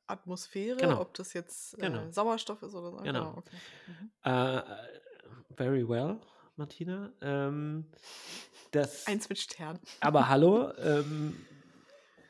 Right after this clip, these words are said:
Speaker 2: ich bin da, glaub ich, nicht so bewandert. <laughs> Auf jeden Fall, ähm, hier steht auch, „This had been expected because Mars' atmosphere is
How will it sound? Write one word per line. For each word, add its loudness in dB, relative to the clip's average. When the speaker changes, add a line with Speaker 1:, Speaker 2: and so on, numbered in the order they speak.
Speaker 2:
ich -6
bin 0
da, 6
glaub 4
ich, -2
nicht -4
so 0
bewandert. 4
<laughs> -2
Auf 2
jeden 10
Fall, 6
ähm, 6
hier 4
steht 4
auch, 4
„This 6
had 2
been 2
expected -4
because -2
Mars' -4
atmosphere 0
is -6